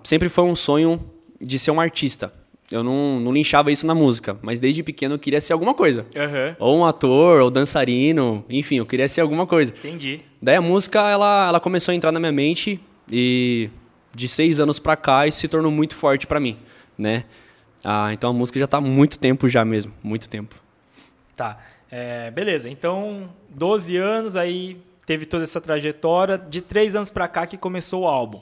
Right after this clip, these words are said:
Speaker 1: Isso, exatamente.
Speaker 2: O que que, que que gerou aí a vontade de começar o álbum, cara? E desde o nome e tudo mais.
Speaker 1: Cara, o, o álbum em si, é, foi como se fosse uma, uma também divisão de águas na minha vida. Por quê?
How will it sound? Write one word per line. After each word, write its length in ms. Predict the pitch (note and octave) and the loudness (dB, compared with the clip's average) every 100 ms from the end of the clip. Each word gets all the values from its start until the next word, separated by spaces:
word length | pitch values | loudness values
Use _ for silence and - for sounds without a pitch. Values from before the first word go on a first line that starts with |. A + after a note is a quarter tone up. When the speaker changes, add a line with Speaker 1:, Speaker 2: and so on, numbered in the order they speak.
| - | -6
Speaker 1:
Isso, 320 | C3 - - _ | -4 -4 -10 _
exatamente. 560 | - A#2 A2+ G#2+ - - _ | -10 -8 -6 -8 -12 -18 _
Speaker 2:
O 60 | - | -16
que 120 | A#3+ | -14
que, 220 | A#3+ C4 F3+ | -8 -10 -8
que 160 | A3 | -10
que 340 | G#3+ A#3+ A#3 F#3 | -8 -6 -4 -2
gerou 540 | F#3+ G3 F3+ G3 G3+ | 2 4 4 2 0
aí 140 | F3+ F#3 | 0 -2
a 40 | |
vontade 400 | E3 D#3+ D#3+ E3 | -6 -6 -6 -6
de 60 | D#3 | -10
começar 440 | E3+ D#3+ D3 D#3+ | -14 -12 -6 -4
o 100 | D3 | -2
álbum, 300 | C3+ A#2+ A2+ | -2 -4 -6
cara? 320 | A2 A2+ A2 A2+ - | -12 -12 -12 -14 -12
E 100 | D3 | -4
desde 340 | D3+ C4 A#3+ | 0 0 0
o 60 | C4+ | -6
nome 400 | D#3 E3+ A3 F3+ | -4 -4 -4 -4
e 40 | |
tudo 200 | F3 F3 | -6 -6
mais. 420 | C#3+ A#2 G#2+ - _ _ - - - - _ - | -6 -8 -10 -14 _ _ -20 -20 -20 -20 _ 2
Speaker 1:
Cara, 400 | F#3 D3+ A2 A#2 | 6 8 6 4
o, 480 | B2 C3+ C#3 C3+ B2+ | 4 6 8 8 8
o 60 | C#3+ | 10
álbum 220 | E3 E3+ | 10 8
em 100 | D#3+ | 4
si, 340 | - E3 E3+ - - | 2 0 -4 -6 -14
é, 580 | G#2+ A2 A2+ A2+ A2+ A2 | -6 -4 -2 -2 -2 -4
foi 120 | A2 - | -6 -4
como 180 | C#3+ | -2
se 100 | D3 | -2
fosse 280 | - C#3+ - | -2 -2 0
uma, 560 | D3+ D3 C#3+ C3+ A#2 G#2 - _ - | 0 0 0 0 -2 -6 -12 _ -8
uma 180 | C3 C#3 | -2 0
também 400 | D#3 D3+ D3 D3+ | 2 4 4 2
divisão 380 | C#3+ C#3+ C#3 | 0 2 2
de 100 | C#3+ | 4
águas 240 | C3+ C3 C3 | 4 2 0
na 60 | |
minha 140 | C3 C3 | -4 -4
vida. 180 | A2 A2 | -6 -6
Por 180 | C3 C3 | -6 -6
quê? 180 | G#2+ | -8